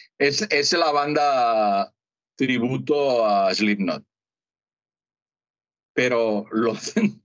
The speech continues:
yo te reconozco, y tengo que reconocer que lo hacen de, de coña, ¿eh? Lo hacen de puta madre. O sea, la verdad es que he flipado con ellos. A ver, eh, eh,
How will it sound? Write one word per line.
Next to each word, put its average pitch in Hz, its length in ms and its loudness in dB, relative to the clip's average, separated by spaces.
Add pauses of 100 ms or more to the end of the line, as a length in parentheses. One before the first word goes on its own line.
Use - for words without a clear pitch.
(180)
yo 127 280 0
te 160 120 0
reconozco, 123 760 -2
y 113 60 0
tengo 135 280 0
que 151 80 2
reconocer 113 640 -2 (420)
que 107 100 0
lo 104 80 2
hacen 131 260 -4
de, 123 180 -2 (260)
de 113 240 -4
coña, 107 440 0
¿eh? - 20 -2
Lo 113 120 0
hacen 131 180 -2
de 110 100 0
puta 120 340 -4
madre. 95 460 -2
O - 380 -20
sea, 110 180 2
la 104 80 2
verdad 120 380 2
es 151 120 -2
que 127 280 -2 (120)
he 117 100 2
flipado 131 420 0
con 120 160 0
ellos. 104 300 -2 (520)
A 110 140 -2
ver, 107 340 0
eh, 143 220 -2 (540)
eh, - 200 -8